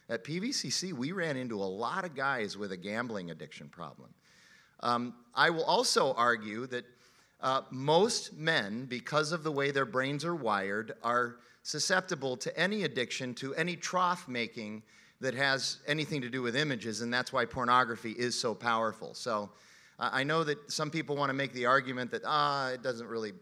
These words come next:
I, it's not, I'm not affected by it, it doesn't really bother me. I'm the exception." Mm-mm. No, my, my,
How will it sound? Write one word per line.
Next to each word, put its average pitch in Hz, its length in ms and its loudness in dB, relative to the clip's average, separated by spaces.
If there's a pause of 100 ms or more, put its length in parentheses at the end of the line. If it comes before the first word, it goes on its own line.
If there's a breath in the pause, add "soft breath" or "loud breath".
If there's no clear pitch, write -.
I, 127 220 -4
it's 123 140 -10
not, 160 80 -4
I'm 160 160 -2
not 135 160 2
affected 131 480 -2
by 117 220 4
it, 113 120 -2
it 117 80 -10
doesn't 135 240 0
really 113 220 -2
bother 117 380 2
me. 120 280 -4 (500 loud breath)
I'm 160 220 8
the 156 100 0
exception." 117 760 0 (100)
Mm-mm. 127 1200 -4
No, 117 320 2
my, 147 240 4
my, 190 300 2